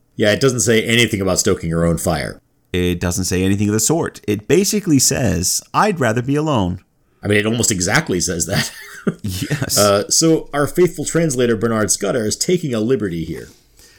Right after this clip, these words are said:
Speaker 2: Indeed he is, and this one's pretty egregious in my opinion because it changes the whole tone and substance of the exchange for me.
Speaker 1: Now, I,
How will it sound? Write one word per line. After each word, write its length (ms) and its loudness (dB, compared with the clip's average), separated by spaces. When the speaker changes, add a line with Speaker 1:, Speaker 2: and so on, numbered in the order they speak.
Speaker 2:
Indeed 360 -2
he 180 -2
is, 260 2
and 200 0
this 280 2
one's 360 0
pretty 260 -2
egregious 460 0
in 80 0
my 180 0
opinion 380 -2
because 320 -4
it 160 -6
changes 420 -2
the 100 -2
whole 200 0
tone 340 -2
and 100 -2
substance 400 -4
of 80 -4
the 60 -6
exchange 480 -6
for 100 -8
me. 220 -10
Speaker 1:
Now, 220 -2
I, 100 -14